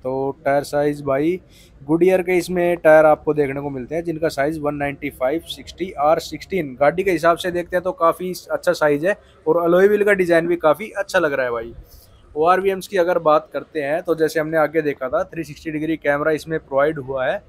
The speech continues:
तो इसमें भी जो है नीचे की तरफ भाई camera provide किया है, garnish chrome पीछे तक मिलती है, request sensor button, driver and passenger दोनों side देखने को मिलता है भाई।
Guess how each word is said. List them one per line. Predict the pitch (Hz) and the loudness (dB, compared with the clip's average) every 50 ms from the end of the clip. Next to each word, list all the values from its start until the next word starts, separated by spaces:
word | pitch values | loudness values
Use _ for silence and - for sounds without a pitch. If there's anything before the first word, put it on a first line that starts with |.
| - - - - - | -20 -20 -20 -6 0
तो | 156 156 | 2 2
इसमें | 170 170 - 185 185 185 | 4 2 2 0 0 2
भी | 180 180 | 2 2
जो | 165 165 160 | 4 4 4
है | 160 | 4
नीचे | 165 160 156 - - 160 | 4 0 -4 -4 -4 -4
की | 165 156 | -2 -2
तरफ | 160 160 151 | 0 -2 0
भाई | 147 143 151 156 | 2 0 0 0
camera | - 151 143 143 147 151 147 | 0 -2 -2 0 2 0 0
provide | 147 - 147 143 143 147 143 | 0 0 -2 -2 -2 -4 -6
किया | 143 143 139 135 | -4 -2 0 2
है, | 139 147 147 143 | 2 2 2 0
garnish | - 139 135 139 139 143 151 147 143 | 0 0 0 0 0 -2 -8 -12 -12
chrome | - - 147 147 147 143 | -8 -6 -6 -6 -6 -8
पीछे | 143 131 - - 143 | -12 -16 -14 -12 -10
तक | 139 143 - 135 | -10 -10 -12 -12
मिलती | 135 123 113 107 143 | -16 -20 -16 -6 -4
है, | 165 165 | -4 -2
request | 147 139 - - 156 160 156 - | -2 -4 -4 -2 -2 -2 -2 -4
sensor | - - 139 127 113 160 151 143 | -10 -12 -12 -8 -8 -8 -8 -6
button, | 135 131 - 151 175 202 190 - - - - - - - - | -8 -8 -6 -6 -8 -8 -10 -16 -20 -20 -20 -20 -14 -4 2
driver | 139 147 160 175 180 165 151 | 4 4 4 6 4 4 2
and | 151 147 139 | 2 0 -2
passenger | 143 127 131 135 143 170 202 190 | -6 -8 -8 -8 -6 -6 -6 -2
दोनों | 165 160 160 170 170 156 | 0 0 0 0 0 -2
side | - 156 151 147 147 | 0 -2 -2 -2 -2
देखने | 143 139 127 139 131 | -2 -2 -2 -4 -6
को | 131 131 | -8 -8
मिलता | 127 120 117 117 120 | -8 -8 -6 -6 -4
है | 117 | -4
भाई। | 113 113 110 | -4 -6 -8